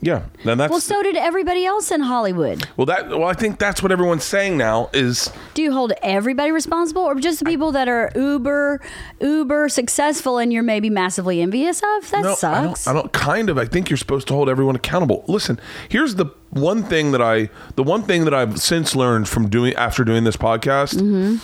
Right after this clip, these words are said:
Speaker 1: and I think this is the one takeaway I have from all of this,
Speaker 2: Mm-hmm.
Speaker 1: is, um,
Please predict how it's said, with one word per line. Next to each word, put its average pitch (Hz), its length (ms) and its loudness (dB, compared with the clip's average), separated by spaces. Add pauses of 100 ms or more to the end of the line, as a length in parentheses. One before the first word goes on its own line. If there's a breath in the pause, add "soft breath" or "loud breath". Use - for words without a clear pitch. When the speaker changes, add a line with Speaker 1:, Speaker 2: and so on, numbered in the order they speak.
(960 loud breath)
Speaker 1:
and 123 120 2
I 123 100 2
think 160 300 -2
this 139 160 2
is 120 140 0
the 120 80 2
one 131 340 0
takeaway 110 520 2
I 92 120 2
have 92 500 0 (380 loud breath)
from 107 280 0
all 110 240 2
of 87 140 0
this, 87 360 0
Speaker 2:
Mm-hmm. 196 360 0
Speaker 1:
is, 98 480 0
um, 85 520 0